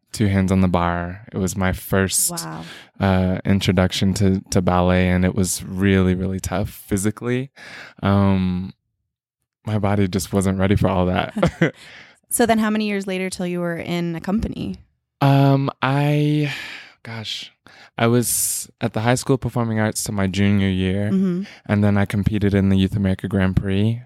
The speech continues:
Speaker 1: and that's what sort of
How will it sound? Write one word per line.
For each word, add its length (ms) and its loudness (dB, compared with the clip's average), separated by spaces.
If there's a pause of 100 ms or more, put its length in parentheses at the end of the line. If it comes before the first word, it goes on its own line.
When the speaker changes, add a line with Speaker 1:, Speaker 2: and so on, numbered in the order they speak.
(160)
Speaker 1:
and 640 0 (360)
that's 260 0
what 140 2
sort 220 2
of 340 -2